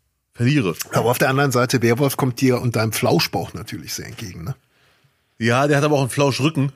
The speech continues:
Speaker 1: äh, der Wer-, Werwolf. Das spricht wiederum dagegen.
Speaker 2: Ja,
Speaker 1: Äh,
Speaker 2: gut.
Speaker 1: ihr merkt,
Speaker 2: Auch wieder
Speaker 1: liebe
Speaker 2: wahr.
Speaker 1: Zuhörer,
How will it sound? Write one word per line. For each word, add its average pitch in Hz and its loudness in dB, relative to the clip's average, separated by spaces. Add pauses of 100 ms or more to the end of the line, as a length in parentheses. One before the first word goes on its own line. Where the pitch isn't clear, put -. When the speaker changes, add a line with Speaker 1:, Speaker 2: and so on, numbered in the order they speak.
(220)
Speaker 1:
äh, 123 0
der 117 0
Wer-, 113 0
Werwolf. 139 0
Das - -8
spricht 127 -2
wiederum 127 2
dagegen. 127 0 (200)
Speaker 2:
Ja, 123 2
Speaker 1:
Äh, 117 0
Speaker 2:
gut. 110 -6
Speaker 1:
ihr 131 2
merkt, 139 2
Speaker 2:
Auch - -6
wieder 185 2
Speaker 1:
liebe 180 2
Speaker 2:
wahr. - -2
Speaker 1:
Zuhörer, 175 2